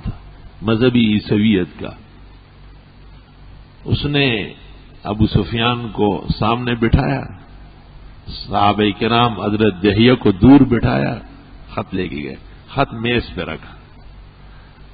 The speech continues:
اور ابو سفیان جو اس وقت کافر تھا، اس کے ساتھیوں کو پیچھے کھڑا کیا، اور اس کو کہا، "میں آپ سے نبی مدعی کے بارے میں سوالات کرتا ہوں،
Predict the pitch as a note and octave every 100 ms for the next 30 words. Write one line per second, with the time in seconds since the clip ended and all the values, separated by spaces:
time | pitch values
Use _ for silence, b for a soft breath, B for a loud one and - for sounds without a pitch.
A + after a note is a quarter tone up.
0 | - - A2 A2+ A#2 C#3 A2 C3 D3+ F3+
1 | D3 C#3+ C#3+ D3 B2+ A#2 - G#2 G#2 F3
2 | E3 - - F3+ - - C3 - C3+ -
3 | C#3+ C3 A#2 C#3+ - E2+ B1+ A#1+ - -
4 | - - - - - - - - - -
5 | - - - - - - - - - F2
6 | G#2+ B2 - A#2+ C3 C3+ A2 A2 A2 A2
7 | A2 - A#2 F#2+ G2 A2 A#2+ D#3 E3+ B2
8 | A#2+ G#2 B2 E3+ F#3+ C#3 A2 A2 A2 A#2+
9 | B2+ - F#2 F#2 G2 - - D#2 - B1
10 | G1+